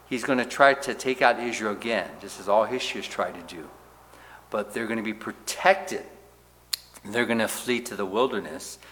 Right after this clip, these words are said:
They're gonna flee to Moab, modern day Jordan, to this rock city called Petra. There they're gonna be preserved, protected, and fed for three and a half years until Jesus returns.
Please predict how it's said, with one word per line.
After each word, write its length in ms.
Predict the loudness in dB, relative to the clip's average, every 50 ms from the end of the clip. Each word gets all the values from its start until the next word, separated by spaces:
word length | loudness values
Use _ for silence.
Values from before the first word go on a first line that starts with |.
| -20 -14 -10
They're 100 | -8 -6
gonna 180 | -4 -4 -4 -4
flee 320 | -6 -6 -4 -2 -2 -2
to 160 | -2 -4 -6
Moab, 540 | -4 -2 0 2 4 6 6 4 4 2 0
modern 320 | 0 2 2 2 0 0 -2
day 140 | -4 -4
Jordan, 500 | -4 -4 -2 0 2 2 2 0 -4 -8 -8 -12 -18 -20 -20 -20 -20 -20
to 100 | -18 -16
this 340 | -10 -8 -6 -6 -6 -4 0
rock 260 | 2 2 2 2 0
city 280 | -8 -10 -8 -8 -8 -8
called 380 | -6 0 0 0 0 -2 -6 -14
Petra. 500 | -16 -14 -14 -14 -12 -10 -8 -8 -10 -10 -10
There 220 | -6 -2 -2 -2 0
they're 100 | -2 -2
gonna 160 | -4 -4 -8
be 140 | -10 -10 -12
preserved, 640 | -10 -12 -12 -8 -4 0 2 2 2 0 -2 -6
protected, 560 | -12 -14 -4 2 4 4 4 2 -2 -14 -14 -14
and 120 | -14 -12
fed 460 | -12 0 6 10 10 10 10 6 -2 -8 -12 -18 -20 -20 -20 -20 -20 -20 -20 -20 -20 -20 -20 -20 -20 _ -18 -12
for 120 | -12 -12
three 240 | -8 -4 0 2 4
and 80 | 8
a 40 | 8
half 220 | 8 8 6 4 4
years 520 | 6 6 6 6 4 0 -2 -4 -6 -10 -12 -18 -20 -20 -20 -20 -20 -20 -16 -16
until 240 | -14 -10 -8 -8 -6
Jesus 500 | -6 -4 -4 -4 -4 -4 -8 -10 -10 -8
returns. 1000 | -10 -10 -8 -8 -6 -4 -4 -4 -6 -8 -14 -18 -20 -20 -20 -18 -18 -20 -20